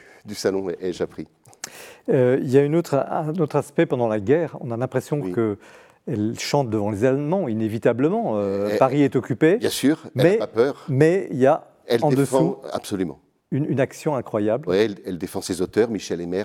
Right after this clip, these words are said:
Speaker 1: par, par exemple, qui était juif, et elle va le, elle va le, le défendre, elle va garder d'autres chansons, elle va même partir en, en Allemagne, euh, chanter auprès de soldats qu'elle fera évader en, en, après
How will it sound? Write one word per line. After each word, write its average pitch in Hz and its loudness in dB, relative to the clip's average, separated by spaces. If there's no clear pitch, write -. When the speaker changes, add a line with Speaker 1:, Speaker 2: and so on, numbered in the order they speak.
Speaker 1:
par, 78 -8
par 76 -12
exemple, 98 -8
qui - -18
était 85 -12
juif, 95 -12
et 80 -8
elle 92 -4
va 92 0
le, 92 -2
elle 87 -6
va 85 -4
le, 85 -10
le 90 -8
défendre, 107 -4
elle 87 -2
va 87 0
garder 87 -4
d'autres 107 -6
chansons, 123 -6
elle 104 -2
va 101 2
même 131 2
partir 135 -2
en, 95 -4
en 101 -2
Allemagne, 113 -2
euh, 92 -4
chanter 123 -4
auprès 101 -4
de 87 -6
soldats 92 -4
qu'elle 107 -10
fera 98 -6
évader 107 -4
en, 101 -8
en, 92 -10
après 120 -8